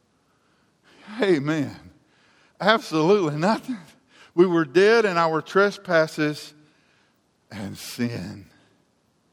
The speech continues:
Man. Two other things we'll look at quickly. I don't know why I look at my watch. I can't see it. If I could see it, I don't know if it'd matter. But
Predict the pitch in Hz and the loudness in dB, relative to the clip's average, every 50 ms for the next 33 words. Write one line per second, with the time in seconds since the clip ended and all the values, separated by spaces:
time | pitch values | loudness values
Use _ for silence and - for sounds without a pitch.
0 | _ _ _ _ _ _ _ _ _ _ _ _ _ _ - - - - - - | _ _ _ _ _ _ _ _ _ _ _ _ _ _ -20 -18 -18 -18 -18 -20
1 | - _ _ _ _ _ _ _ _ _ _ _ _ _ - - 175 160 151 147 | -20 _ _ _ _ _ _ _ _ _ _ _ _ _ -6 -2 2 4 4 4
2 | 139 120 127 117 - - 131 123 123 120 113 113 110 104 - - - - - - | 4 2 -2 -6 -4 -2 0 0 0 0 -2 -4 -8 -12 -18 -20 -20 -20 -20 -20
3 | _ _ _ _ _ _ _ _ _ _ _ _ _ _ _ _ _ _ _ _ | _ _ _ _ _ _ _ _ _ _ _ _ _ _ _ _ _ _ _ _
4 | - 120 120 117 113 110 107 - _ _ _ _ _ 117 113 113 107 - - 104 | -8 -4 -2 -2 -2 -4 -8 -10 _ _ _ _ _ -8 -6 -6 -6 -4 -4 -6
5 | 104 - - - - 98 - - 104 98 107 110 104 107 101 90 107 104 104 107 | -6 -8 -12 -14 -14 -14 -12 -10 -6 -4 -4 -4 -4 -8 -12 -8 -6 -6 -4 -4
6 | 110 104 - 113 101 101 101 95 95 104 104 104 101 - 110 98 - - 110 107 | -4 -6 -8 -10 -16 -14 -14 -14 -10 -8 -8 -8 -8 -8 -14 -16 -16 -14 -16 -16
7 | 98 - - - 120 113 110 107 - - 107 - - 92 - _ - 190 185 - | -16 -16 -18 -12 -10 -8 -8 -8 -10 -12 -16 -18 -18 -18 -8 _ -2 -2 -2 -4
8 | - - 107 104 104 101 104 - _ _ - 98 104 101 104 98 104 98 92 - | -8 -14 -12 -12 -10 -12 -12 -14 _ _ -16 -14 -14 -14 -14 -16 -20 -20 -20 -20
9 | - 104 87 90 90 87 85 80 85 - _ _ _ _ _ _ _ _ _ _ | -20 -20 -20 -20 -20 -20 -20 -20 -20 -20 _ _ _ _ _ _ _ _ _ _
10 | _ _ - 117 110 - - | _ _ -8 -8 -8 -8 -10